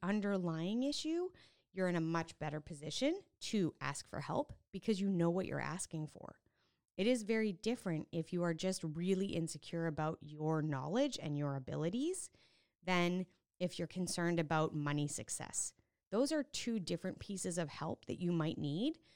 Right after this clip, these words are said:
but until you clear out and know exactly what that is, it can be very difficult to move forward.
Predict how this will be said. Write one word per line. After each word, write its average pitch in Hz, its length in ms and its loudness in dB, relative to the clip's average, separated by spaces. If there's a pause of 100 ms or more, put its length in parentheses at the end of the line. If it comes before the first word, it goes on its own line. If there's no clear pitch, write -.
(260)
but 190 100 0
until 202 340 0
you 240 160 0
clear 214 320 -2
out 202 160 -2
and 185 120 2
know 170 180 2
exactly 165 420 -2
what 156 220 0
that 156 180 0
is, 156 480 -2 (300)
it 170 100 -10
can 202 160 -2
be 185 120 0
very 156 260 0
difficult - 460 -8
to - 100 -2
move 147 180 2
forward. - 480 -6